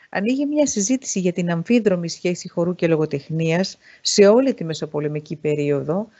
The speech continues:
και στα πλαίσια συζήτησης του μοντερνισμού, έτσι όπως το έθεσε πολύ ωραία και ο κύριος Δημηρούλης στην αρχή, κοινές δηλαδή αισθητικές αναζητήσεις, πειρασμα-,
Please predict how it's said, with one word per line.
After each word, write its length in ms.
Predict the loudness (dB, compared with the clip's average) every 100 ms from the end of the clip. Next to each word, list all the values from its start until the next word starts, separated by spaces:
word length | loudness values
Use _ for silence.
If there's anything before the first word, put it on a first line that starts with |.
| -20 _
και 120 | -4
στα 160 | 0 -2
πλαίσια 400 | 2 2 4 0
συζήτησης 580 | 0 -2 -2 -2 -4 -4
του 120 | -4
μοντερνισμού, 800 | -2 2 0 0 -4 -2 0 2
έτσι 260 | 0 0
όπως 340 | -4 -2 -6 -2
το 100 | 0
έθεσε 460 | 0 0 -2 -2
πολύ 300 | -2 0 2
ωραία 200 | 4 4
και 60 | 2
ο 40 |
κύριος 260 | 0 0 0
Δημηρούλης 480 | 2 2 2 2 -2
στην 160 | -2
αρχή, 440 | -2 -2 -2 -2 -2 _ -20 -20 -20 -20 -20 2
κοινές 420 | 6 8 8 6
δηλαδή 360 | 6 4 4
αισθητικές 580 | 2 2 -8 0 0 2
αναζητήσεις, 1000 | 0 -2 -4 -6 -2 -2 -2 -6 -8 -10 _ _ 2
πειρασμα-, 460 | 4 4 2 -8